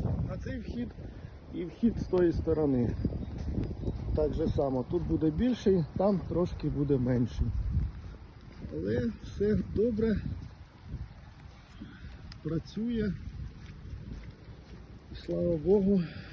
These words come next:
все хорошо. Тут, тут виглядає, тут буде він менший. по території оцої, е, площадки, а там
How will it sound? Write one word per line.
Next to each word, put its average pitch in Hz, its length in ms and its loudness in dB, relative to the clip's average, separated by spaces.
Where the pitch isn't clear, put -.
все - 260 -6
хорошо. 156 540 -4
Тут, - 180 0
тут - 160 -10
виглядає, 139 640 -4
тут 175 200 -2
буде 156 220 2
він 143 200 2
менший. 254 540 0
по 185 60 -6
території 165 760 -2
оцої, 156 380 0
е, 147 120 -4
площадки, 160 840 -4
а - 100 -6
там 190 240 -2